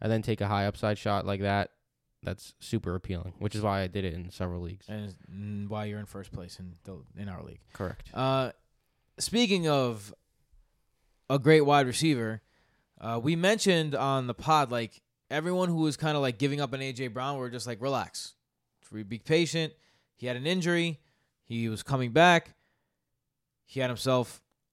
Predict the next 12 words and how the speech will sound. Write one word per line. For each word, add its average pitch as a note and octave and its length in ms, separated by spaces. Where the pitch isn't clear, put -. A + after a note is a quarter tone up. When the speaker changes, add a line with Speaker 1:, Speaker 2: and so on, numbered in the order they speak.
Speaker 2:
a, - 200
an C3+ 100
all C#3 200
right D3 220
game. F#3 440
He C3+ 100
had C3 60
a B2+ 40
good C#3 180
second C3+ 300
half. E3+ 340
He's B2+ 320